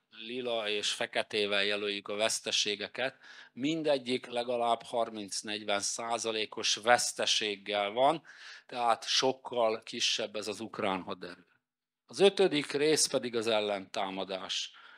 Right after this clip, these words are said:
Itt látszik, hogy egyrészt délen, ezen a területen, illetve Bakmutnál próbáltak meg tizenegy dandárral valamit csinálni,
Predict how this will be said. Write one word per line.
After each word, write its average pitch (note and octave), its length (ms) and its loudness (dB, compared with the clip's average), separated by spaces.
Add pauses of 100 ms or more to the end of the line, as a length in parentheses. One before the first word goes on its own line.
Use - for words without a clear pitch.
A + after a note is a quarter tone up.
(120)
Itt D#3+ 200 -10
látszik, B2+ 480 2
hogy A2 260 0
egyrészt G#2+ 640 0
délen, B2 760 0 (280)
ezen B2+ 320 -2
a A#2 80 -4
területen, A2+ 800 0
illetve G#2+ 360 0
Bakmutnál A2 800 0
próbáltak G#2+ 760 0
meg G#2+ 240 -8
tizenegy A2+ 560 -4
dandárral G#2+ 680 2
valamit G#2+ 440 -2
csinálni, D#3 720 0